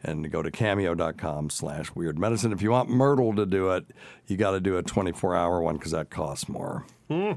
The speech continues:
Speaker 1: right? Somebody <laughs> wanted Myrtle to do it. Uh, they said that their wife hates it. And for Christmas, they wanted me to do it and do it a long time.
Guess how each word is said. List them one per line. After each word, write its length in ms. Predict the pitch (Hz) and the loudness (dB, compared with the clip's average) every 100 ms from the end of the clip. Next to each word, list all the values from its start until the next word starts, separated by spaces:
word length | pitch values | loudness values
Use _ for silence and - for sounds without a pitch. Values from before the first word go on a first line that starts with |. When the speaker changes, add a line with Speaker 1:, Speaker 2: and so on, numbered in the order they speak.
| 135 | -6
Speaker 1:
right? 440 | 143 87 85 85 82 120 - 117 123 131 135 139 143 139 - _ - | -8 -4 -2 -4 -6 -10 -14 -14 -10 -6 -6 -6 -8 -10 -16 _ -10
Somebody 540 | - 151 120 - 151 | -2 0 2 2 2
<laughs> 40 | - | 2
wanted 420 | 123 101 90 82 - - - | 2 2 0 -2 -8 -18 -6
Myrtle 480 | 101 104 98 92 82 | 0 2 2 0 -2
to 260 | - 76 69 - - - - _ 120 | -2 -4 -6 -16 -20 -20 -20 _ -4
do 180 | 92 87 | 0 0
it. 120 | 87 - | 0 -2
Uh, 260 | 82 78 | 0 0
they 280 | 80 92 87 | -4 -2 -2
said 180 | - 95 | -2 -4
that 140 | 80 | -2
their 100 | - | -4
wife 380 | 80 87 82 80 | -2 0 0 -4
hates 460 | - 95 92 85 - | -6 -4 -4 -2 0
it. 240 | 107 113 - _ - - _ - | 0 0 -6 _ -20 -20 _ -8
And 160 | 85 | -6
for 140 | - 87 | -4 -8
Christmas, 680 | - 104 98 104 101 - - _ | -2 -2 -2 -2 -2 -4 -10 _
they 140 | - 85 | -8 -4
wanted 280 | 92 92 87 | -2 0 0
me 160 | 87 | -2
to 100 | 85 | -2
do 220 | 80 90 | -2 0
it 120 | 87 - | 0 -2
and 140 | 85 | -2
do 140 | 90 | -2
it 80 | 82 | -2
a 40 | 78 | -2
long 400 | 76 78 80 80 | -2 0 -2 -4
time. 480 | 80 80 78 82 | -4 -4 -2 -4